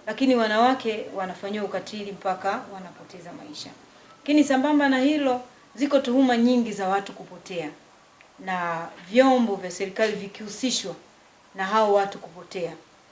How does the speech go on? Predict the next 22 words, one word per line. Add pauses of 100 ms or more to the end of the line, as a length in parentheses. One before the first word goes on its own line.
(280)
Lakini
mwisho
wa
siku
unaweza
ukakuta (580)
huyu
mtu (140)
amedhuliwa (420)
au
amepotezwa
na
mtu
wa
ndani (400)
ya
familia. (360)
Kwa
nitoe
wito
kwa
jamii